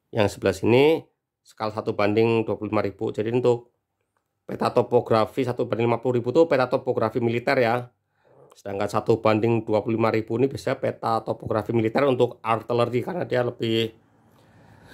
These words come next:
presisi ya untuk, untuk artileri yang sebelah sini nih. Oke, protektor lengkap ini ya. Kaca pembesarnya juga, jadi kita enak membaca peta.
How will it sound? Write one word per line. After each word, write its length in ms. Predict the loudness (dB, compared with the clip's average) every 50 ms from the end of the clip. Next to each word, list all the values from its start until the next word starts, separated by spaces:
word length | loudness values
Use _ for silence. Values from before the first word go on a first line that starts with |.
| -20 -18 -2 2
presisi 400 | 2 2 2 0 4 6 6 6
ya 240 | 6 4 0 -2
untuk, 480 | -4 -6 -4 -4 -4 -8 -10 _ _ -16
untuk 160 | -16 -14 -12
artileri 480 | -8 -8 -8 -6 -4 -4 -4 -2 0 -2
yang 80 | -2
sebelah 220 | -2 -4 -6 -6 -4
sini 120 | -2 -2 -2
nih. 160 | -2 -4 -6 -8 -12 _ _ _ _ _ _ _ _ _ _ _ _ _ _ _ _ _ _ _ _ _ _ -20
Oke, 320 | -20 -14 -4 0 2 4 4 4 2 0 -8 _ _ _ _ _ _
protektor 720 | _ -14 -12 -10 -10 -10 -10 -2 0 2 2 2 0 -2 -6
lengkap 240 | -6 -2 -2 -2 0 2
ini 80 | 2 2
ya. 160 | 2 0 -4 _ _ _ _ _ _ _ _ _ _ _ _ _ _ _ _
Kaca 240 | -16 -10 -10 -8 -4
pembesarnya 400 | -4 -4 -2 0 2 2 2 0
juga, 240 | -2 -2 0 -2
jadi 240 | 0 0 -2 -4 -4
kita 400 | -6 -6 -10 -12 -8 -8 -8 -4
enak 320 | -2 -2 -2 -2 -4 -6 -20 _ _ -20 -16
membaca 320 | -14 -6 -6 -6 -6 -6 -10
peta. 400 | -12 -8 -4 -4 -4 -4 -4